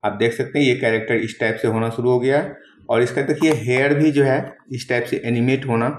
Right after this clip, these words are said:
शुरू हो गया। तो दोस्तों, इस type से कोई भी hair को जितना ज़्यादा element रखेंगे उतना ज़्यादा आपको आसानी से animate कर सकते हैं और proper लगेगा। हमने एक simple वे में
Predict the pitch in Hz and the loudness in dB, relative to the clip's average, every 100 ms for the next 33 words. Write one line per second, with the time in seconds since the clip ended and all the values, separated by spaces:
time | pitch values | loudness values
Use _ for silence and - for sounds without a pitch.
0 | - - 113 120 107 101 98 110 139 - | -12 -6 0 2 2 -2 -4 0 2 2
1 | - 151 - 156 156 160 - 139 143 147 | -2 -4 0 0 0 -4 0 2 2 2
2 | 170 139 131 131 131 123 123 - - - | 0 2 2 0 0 -2 -2 -12 -20 -20
3 | - 110 131 151 180 185 156 139 147 151 | -16 -2 0 0 0 0 2 2 4 2
4 | 151 - - 135 123 123 127 139 127 123 | 0 -4 -6 0 2 2 2 0 -2 -2
5 | 135 135 131 110 131 123 113 117 113 110 | -2 0 0 -2 -2 2 4 4 4 2
6 | - 117 117 - 113 - 117 131 127 110 | -2 0 0 -2 -6 -2 -2 0 0 0
7 | 110 113 135 - 131 123 123 - 139 139 | 2 2 0 -2 -4 -2 -6 -2 -2 0
8 | 113 117 113 110 107 117 110 101 98 98 | 0 0 0 0 0 0 0 2 2 0
9 | 120 - - - 107 127 131 127 - 123 | -2 -6 -16 -4 -2 0 0 -2 -2 -2
10 | 123 135 131 135 | 2 2 4 2